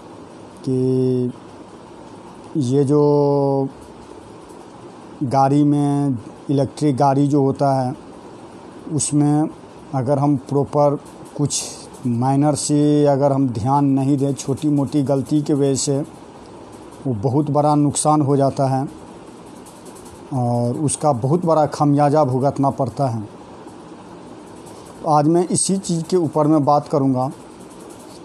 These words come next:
जो बहुत ही ज़रूरी है हर इलेक्ट्रिक गाड़ी वालों के लिए, जिसके पास में इलेक्ट्रिक गाड़ी हो, चाहे टू व्हीलर हो,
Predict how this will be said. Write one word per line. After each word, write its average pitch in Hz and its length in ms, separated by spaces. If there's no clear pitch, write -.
जो 139 760
बहुत 120 440
ही 190 400
ज़रूरी 151 400
है 147 320
हर 160 140
इलेक्ट्रिक 160 500
गाड़ी 147 240
वालों 135 300
के 139 140
लिए, 131 300
जिसके 135 280
पास 143 300
में 156 80
इलेक्ट्रिक 139 380
गाड़ी 135 220
हो, 147 80
चाहे 147 260
टू 143 120
व्हीलर 151 240
हो, 156 320